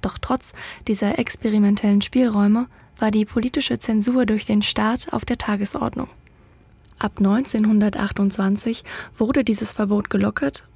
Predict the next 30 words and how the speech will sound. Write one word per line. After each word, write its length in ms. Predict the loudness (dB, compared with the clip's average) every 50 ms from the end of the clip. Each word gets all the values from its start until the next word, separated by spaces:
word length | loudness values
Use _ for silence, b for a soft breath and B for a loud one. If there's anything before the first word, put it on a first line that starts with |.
| _ -8
und 380 | -4 -2 -2 -2 -2 -4 -4
auch 140 | -4 -4 -4
die 140 | -4 -4 -4
Politiker 580 | -4 -2 -2 0 0 0 0 -2 -4 -2 -2 0
entdeckten 540 | 2 2 2 2 0 -2 0 2 2 4
nun 240 | 4 4 4 2 0 -2 B B B B B B
die 80 | 4 6
Möglichkeiten 800 | 6 6 4 2 0 -2 -2 -2 -2 -4 -4 -2 0 0 2
dieses 320 | 2 2 2 0 -2 0 2
Mediums. 540 | 4 4 4 2 0 -2 -4 -10 -12 -14 -14 -18 -20 _ _ _ _ _ _ -18 -16
Nachdem 380 | -10 -4 0 4 4 6 6
neunzehnhundertdreiunddreißig 1700 | 6 6 6 4 2 2 2 2 4 6 6 6 4 4 2 0 0 0 2 4 4 4 4 4 4 2 2 0 0 0 -2 -2 -4 B B B B B B B
die 60 | 2 4
Nationalsozialisten 1200 | 4 2 2 0 2 4 4 4 4 4 2 2 0 0 0 -2 0 0 0 -2 -2 0 2 2
mit 220 | 4 2 2 0 -2
Adolf 320 | -2 0 0 0 -2 -2
Hitler 240 | -6 -4 -2 -2 0
an 140 | 2 2 4
die 100 | 4 4
Macht 260 | 2 2 -2 -4 -4
gelangten, 500 | -2 0 0 0 0 0 -2 -2 -2 -2 B B B B B B B B B B
wurde 180 | 0 2 2 2
der 100 | 2 2
Rundfunk 480 | 2 2 0 0 0 0 0 0 0
zu 100 | 0 0
einem 180 | 2 2 4 4
Instrument 600 | 2 0 0 0 2 2 4 4 2 0 -4 -6 -4
politischer 540 | 0 2 2 2 2 2 0 0 0 0 0
Propaganda 600 | -2 -4 -4 -2 -2 0 2 4 4 6 6 4
gemacht. 480 | 4 4 2 2 -2 -6 -10 -14 -16